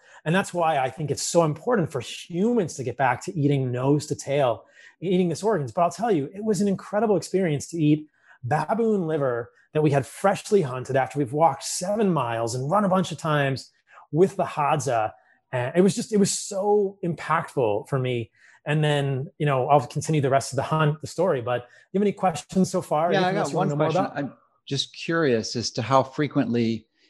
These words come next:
Speaker 2: they repeat this process. Is it something they do every day? Is it a few times a week? I mean, how mu-, how much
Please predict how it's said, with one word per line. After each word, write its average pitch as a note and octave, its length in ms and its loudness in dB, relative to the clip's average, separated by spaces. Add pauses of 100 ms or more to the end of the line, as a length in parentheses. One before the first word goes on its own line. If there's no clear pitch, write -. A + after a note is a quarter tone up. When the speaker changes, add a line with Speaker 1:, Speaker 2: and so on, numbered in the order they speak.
(160)
Speaker 2:
they C#3 120 6
repeat C3 400 -2
this A2+ 180 -2
process. G2+ 520 -2
Is F#2+ 160 -8
it A2 80 -4
something A2 680 0
they G#2 160 -4
do G#2+ 220 0
every F#2+ 220 -2
day? C#3+ 440 0
Is A2+ 160 -2
it F#2+ 80 -6
a - 60 -12
few A2+ 160 -2
times G#2+ 280 -2
a F#2+ 80 -6
week? C3 540 -2
I - 260 -20
mean, B2+ 140 -2
how C#3 160 0
mu-, C#3+ 220 0
how D3 220 2
much D3 340 -4